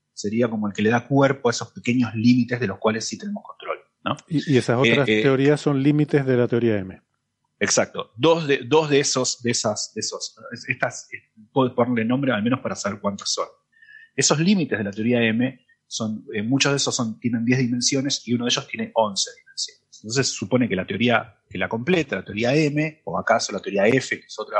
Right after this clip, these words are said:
Speaker 1: posibilidad, tienen, eh, tienen once dimensiones, o doce, bueno, en el caso de la F, pero bueno, su interpretación espacio-temporal es un poco más complicada. Pero la, la idea es que diferentes límites,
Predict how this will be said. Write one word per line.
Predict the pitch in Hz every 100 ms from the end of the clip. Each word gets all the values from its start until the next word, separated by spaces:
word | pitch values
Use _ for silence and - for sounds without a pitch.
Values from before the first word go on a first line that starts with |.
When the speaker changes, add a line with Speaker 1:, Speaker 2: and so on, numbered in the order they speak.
| 95
Speaker 1:
posibilidad, | - 117 151 151 - _ _ _ _ _ _
tienen, | - 131 135 139 - -
eh, | 107 101 98 95 95 101 _ _ -
tienen | 110 110 107
once | 120 117 101
dimensiones, | 92 90 - 82 - - _ _ _ _ _ _ -
o | 90
doce, | 90 90 - 85
bueno, | 85 87
en |
el | 90
caso | - 117
de |
la | 92 98
F, | - 76
pero | -
bueno, | 90 87
su | -
interpretación | 98 95 98 98 117
espacio-temporal | 113 107 101 92 104
es | 104
un |
poco | 104
más | 98
complicada. | - 95 95 87
Pero | 110 113 - _ - - - - -
la, | 107
la | 120 123
idea | 135 180
es |
que | -
diferentes | 131 117 131 151 160 160 - -
límites, | 131 127 180 175 120 117